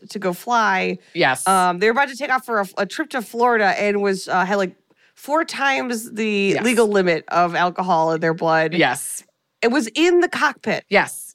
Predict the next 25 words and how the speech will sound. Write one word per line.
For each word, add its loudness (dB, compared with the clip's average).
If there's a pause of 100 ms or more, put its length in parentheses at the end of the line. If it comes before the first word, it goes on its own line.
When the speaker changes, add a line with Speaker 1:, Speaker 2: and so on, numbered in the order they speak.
Speaker 2:
Yes. 0
Speaker 1:
Uh, 2
when, 0
when 0
he -6
was 0
removed. 0
And 0
it's -2
like, 2
boy, 0 (460)
I 2
didn't 2
even 0
think 0
about 0
that. 0 (100)
Like, -2
okay, 2
Speaker 2:
Yeah. 6
Speaker 1:
sure, 2
you 2
have 2
a -4
drink. -4